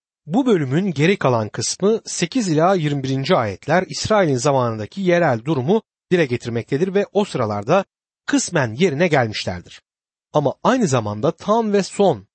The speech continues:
gerçekleşmeleri için ileriye, büyük sıkıntı zamanına da bakmak gerekir. Tanrı o yeniden dönene dek bu ulusu ve kendisine sırt çeviren bütün ulusları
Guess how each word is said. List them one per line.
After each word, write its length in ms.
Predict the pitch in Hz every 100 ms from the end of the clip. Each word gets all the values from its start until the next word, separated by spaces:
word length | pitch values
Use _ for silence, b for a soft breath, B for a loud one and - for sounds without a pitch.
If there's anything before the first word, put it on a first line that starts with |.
| _ _ _
gerçekleşmeleri 840 | 143 135 - 131 120 - 117 113
için 360 | 113 - 220 226 _ _
ileriye, 420 | 170 143 113 101 87
büyük 340 | 143 196 220
sıkıntı 420 | - - 175 156 151
zamanına 560 | 143 120 110 104 104
da 160 | 156 190 _ -
bakmak 380 | 135 - 143 -
gerekir. 460 | 98 87 - - _ _ _ _ _ -
Tanrı 560 | 175 165 165 233 240 _ -
o 240 | 180 202
yeniden 500 | 135 185 226 156 120
dönene 300 | 117 123 170
dek 260 | 113 - _ _ _ -
bu 200 | 202 226
ulusu 360 | 156 143 - 233
ve 80 | 190
kendisine 520 | 160 151 147 165 160
sırt 240 | - 240
çeviren 540 | - 123 107 127 120 135
bütün 340 | - 294 254
ulusları 580 | 180 170 151 - 147 196